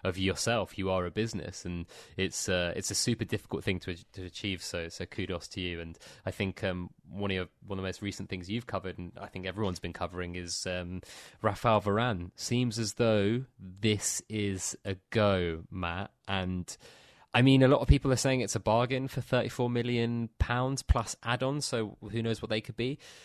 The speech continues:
But I think he's gonna make an absurd amount of money. I think his agent and himself are gonna get some big signing on fees. So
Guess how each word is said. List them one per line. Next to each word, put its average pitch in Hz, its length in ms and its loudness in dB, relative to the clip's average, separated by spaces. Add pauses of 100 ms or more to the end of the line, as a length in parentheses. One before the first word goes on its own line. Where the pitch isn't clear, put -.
(420)
But 113 340 6
I 120 100 4
think 139 280 0
he's 120 260 0
gonna 113 240 2
make 110 380 2
an 104 100 -4
absurd 95 380 -2
amount 92 220 -2
of 90 60 -8
money. 92 380 -8
I 104 100 -8
think - 280 -8
his 95 240 -8
agent 98 400 -4
and 92 140 -6
himself 107 480 2
are 101 60 -2
gonna 92 160 -2
get 90 180 -4
some 92 160 -6
big 90 200 -6
signing 92 320 -6
on 90 140 -4
fees. 90 260 -8
So 92 360 0